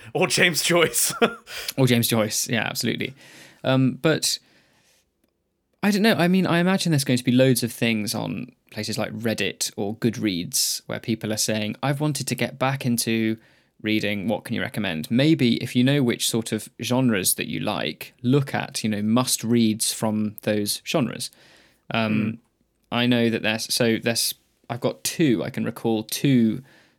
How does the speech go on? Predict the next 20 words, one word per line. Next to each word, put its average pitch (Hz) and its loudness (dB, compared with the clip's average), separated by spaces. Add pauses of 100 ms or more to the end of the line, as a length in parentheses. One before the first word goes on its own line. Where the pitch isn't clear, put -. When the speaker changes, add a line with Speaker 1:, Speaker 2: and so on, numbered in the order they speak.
(320)
Speaker 2:
um, 107 -4 (240)
sets - -2
of 110 -6
short - -2
stories 104 0
on - -6
my 73 -6 (320)
shelf - -4
downstairs, 104 -4
my - -12
sort 107 -8
of 110 -14
home 104 -8
library, 104 -6 (480)
and 107 -4 (260)
they 120 2
would 120 0
be, 110 0 (640)
um, 107 -4 (1200)
Kitchen 143 -2